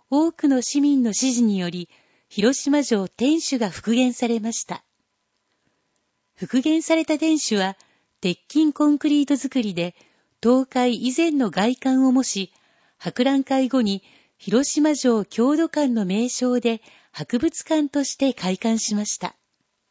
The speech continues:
再建から六十八年の歴史に幕。その後、天守は、広島の武家文化を紹介する博物館として、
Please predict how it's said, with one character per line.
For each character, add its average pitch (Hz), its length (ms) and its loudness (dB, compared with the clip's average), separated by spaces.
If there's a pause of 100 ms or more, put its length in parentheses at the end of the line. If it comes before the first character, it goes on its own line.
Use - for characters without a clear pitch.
(1400)
再 254 340 -2
建 269 280 -2
か 240 140 -6
ら 240 180 -4 (320)
六 170 300 -4
十 311 300 -4
八 285 280 -6
年 311 220 2
の 196 120 -4
歴 151 220 -10
史 - 180 -4
に 226 180 0
幕。 156 460 -10 (1400)
そ - 220 -4
の 233 160 -2
後、 226 180 -4 (240)
天 311 280 0
守 202 200 -4
は、 180 160 -6 (320)
広 247 340 -4
島 262 220 0
の 247 160 0
武 156 100 -10
家 254 160 -4
文 330 220 0
化 254 160 -4
を 240 40 -2
紹 240 320 -2
介 262 220 -4
す 254 140 -8
る 247 80 -2
博 180 240 -6
物 294 240 -6
館 277 220 -2
と 214 100 -4
し - 160 -8
て、 185 160 -6